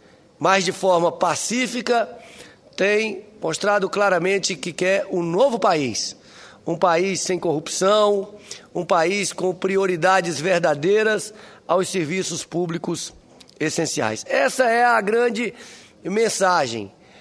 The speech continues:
Aquele, essa juventude, ela dialoga com o futuro, ela dialoga com um novo país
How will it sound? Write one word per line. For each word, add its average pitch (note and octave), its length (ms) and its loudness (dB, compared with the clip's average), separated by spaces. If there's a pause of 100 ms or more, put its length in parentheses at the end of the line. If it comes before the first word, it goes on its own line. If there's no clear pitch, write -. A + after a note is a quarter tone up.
(320)
Aquele, A#3 640 2
essa A#3+ 520 2
juventude, F3+ 580 -4
ela B3+ 180 2
dialoga A#3+ 520 2
com C4 160 -2
o B3 60 -2
futuro, A3 840 -4 (480)
ela G3 200 0
dialoga G#3+ 600 2
com G#3+ 200 -2
um - 20 0
novo C4+ 400 4
país F#3+ 720 0